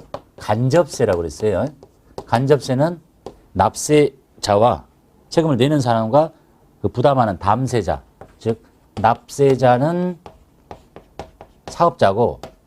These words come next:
담세자는 최종 소비자인 다른 세금, 이걸 간접세라고 불렀고 이게 같은 세금은 직접세라고 부릅니다.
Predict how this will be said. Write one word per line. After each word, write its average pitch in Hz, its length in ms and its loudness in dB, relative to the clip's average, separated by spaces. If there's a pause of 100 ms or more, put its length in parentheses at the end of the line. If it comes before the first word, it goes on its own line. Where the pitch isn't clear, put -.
담세자는 127 1000 0 (800)
최종 151 240 -2
소비자인 139 640 0 (360)
다른 135 320 0
세금, 98 360 0 (160)
이걸 104 240 0 (280)
간접세라고 98 640 -2
불렀고 82 580 -4 (480)
이게 123 140 2
같은 - 380 -4
세금은 143 380 2
직접세라고 110 680 -2
부릅니다. 73 440 -12